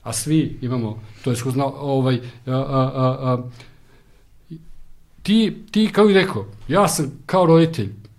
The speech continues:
grešio herojski. Dakle, promašivao sam iz sve snage. I ponekad ne bih davao ni dobre savete, ponekad ga bih pribegavao merama koje nisu baš najsrećnije. Dakle, stvarno, znam da sam grešio.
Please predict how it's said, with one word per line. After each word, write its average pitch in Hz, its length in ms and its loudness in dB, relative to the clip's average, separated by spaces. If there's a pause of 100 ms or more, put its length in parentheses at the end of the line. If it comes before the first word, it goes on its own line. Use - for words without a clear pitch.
(240)
grešio 139 440 2
herojski. - 560 -6 (420)
Dakle, - 380 0
promašivao 147 640 0
sam 143 600 -2
iz 131 120 -2
sve 170 140 4
snage. 107 340 0 (240)
I 160 240 4 (640)
ponekad 151 360 4
ne 139 100 4
bih 131 120 0
davao 127 200 4
ni 110 100 0
dobre 113 240 0
savete, 165 680 0 (200)
ponekad 143 400 0
ga 127 120 0
bih 117 180 0 (680)
pribegavao 151 600 6
merama 143 420 4
koje 120 320 -2
nisu 143 360 4
baš 165 260 4
najsrećnije. 160 960 2
Dakle, 131 200 -4
stvarno, 139 380 2
znam 147 280 6
da 139 80 2
sam 123 180 -2
grešio. 110 440 -4